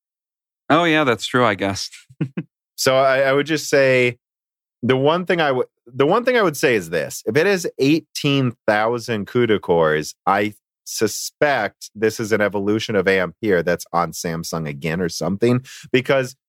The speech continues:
Speaker 2: one reason I think they obviously went wide instead of fast with Ampere is 'cause that's all they could do on Samsung's node.
Speaker 1: Yeah.
Speaker 2: Like, they, they, they, they weren't going to clock it, you know, whereas A M D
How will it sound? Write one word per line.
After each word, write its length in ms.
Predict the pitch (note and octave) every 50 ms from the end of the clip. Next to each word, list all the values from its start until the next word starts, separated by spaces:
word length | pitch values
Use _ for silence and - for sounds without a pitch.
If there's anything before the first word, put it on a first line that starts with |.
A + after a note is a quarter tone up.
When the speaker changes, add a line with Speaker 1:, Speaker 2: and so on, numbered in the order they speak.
| _ _
Speaker 2:
one 280 | - A2+ C3+ D#3+ F3 D#3
reason 500 | B2+ B2+ C3 C3 B2+ A2+ A#2+ A2+ G#2+ G#2+
I 320 | - - G2 G#2+ A2+ A2+
think 320 | - - G2 F#2 F2+ -
they 120 | - F#2+ F#2+ -
obviously 640 | E2+ F2+ F2+ F#2 F2 G2+ G2 F#2+ - - - F#2 F2+
went 420 | E2+ D2+ F2 F2 F2 E2+ D#2+ -
wide 640 | - D#2+ D#2 E2 F2+ F2+ F#2+ F#2 F2 E2 D#2+ D#2 C#2+
instead 460 | - - F2 E2 - - - F#2+ E2+
of 100 | E2+ D#2
fast 460 | - - - F2+ F2 F2+ F2 E2+ -
with 140 | - F2 -
Ampere 440 | C#2 F2 F2 E2 D#2+ - F#2+ F#2 E2
is 120 | D#2+ -
'cause 160 | - - F2 E2+
that's 200 | - G2 F#2 -
all 200 | - G2 G2 F#2+
they 160 | F2+ F#2 F2
could 180 | - G2+ F2
do 160 | D#2 F#2+ F2+ D#2+
on 140 | D2+ D#2
Samsung's 560 | D#2 - D#2+ D2 D2 C2+ - - C#2 C2+ - -
node. 340 | D#2+ D2 C2+ B1+ B1+ - - _ _ -
Speaker 1:
Yeah. 380 | B2+ B2+ B2 A2 F#2 - - -
Speaker 2:
Like, 240 | - E2 E2 E2 - -
they, 120 | G2+ G#2+
they, 260 | G#2 - G#2+ A2 A2 G#2
they, 220 | E2+ - A2+ A#2
they 220 | A2 A2 A#2 A#2+ A#2
weren't 380 | A2 A#2+ B2 A#2+ A#2 A2 - -
going 320 | - G#2+ G#2+ G#2 G2+ F#2+
to 180 | F#2 - G2 E2+
clock 400 | - - F#2 F2 E2+ E2+ - -
it, 260 | E2 D#2+ D2+ - - _ _ _ _ _ _ _ _ _ _ _ _ _ _ _ -
you 120 | A2+ A2+ A2+
know, 300 | A2+ A2 G#2 G2+ G2+ G#2 -
whereas 400 | B2 A#2+ A#2+ A#2 A2+ A2+ G#2+ A2 - -
A 200 | A#2 A2+ A#2 A#2
M 80 | A2
D 200 | G2+ A2 G#2+ A2